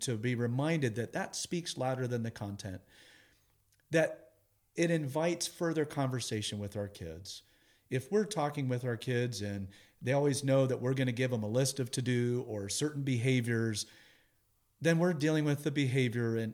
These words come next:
and not the heart. And, and really that, that hot tip then moves into what I think is a really important tool,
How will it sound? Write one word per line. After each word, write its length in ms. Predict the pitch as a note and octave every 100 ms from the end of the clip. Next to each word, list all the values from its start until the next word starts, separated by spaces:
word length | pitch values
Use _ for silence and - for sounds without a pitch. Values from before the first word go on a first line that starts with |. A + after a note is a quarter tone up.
| -
and 180 | B2
not 220 | A2+ G#2 G2
the 80 |
heart. 340 | F#2 G2+ E2 E2
And, 140 | C3 C3
and 240 | C#3 C3
really 300 | D3+ F3+ D3
that, 420 | A#2+ C3 C3+ C3 - - - - _
that 180 | D3 C#3+
hot 280 | D3+ C3 -
tip 280 | D3+ B2 -
then 240 | B2+ B2
moves 320 | C3 C3 A2+
into 440 | C3 C3+ B2+ C3 B2
what 180 | A#2+
I 160 | A#2+ B2
think 320 | A#2+ B2+ A#2
is 200 | A#2+ G#2
a 180 | A#2 B2
really 380 | A#2+ C#3+ D#3+ C#3
important 720 | A2+ A2 B2+ A#2 A#2 G#2+ -
tool, 480 | - C#3+ A2 G2 A2+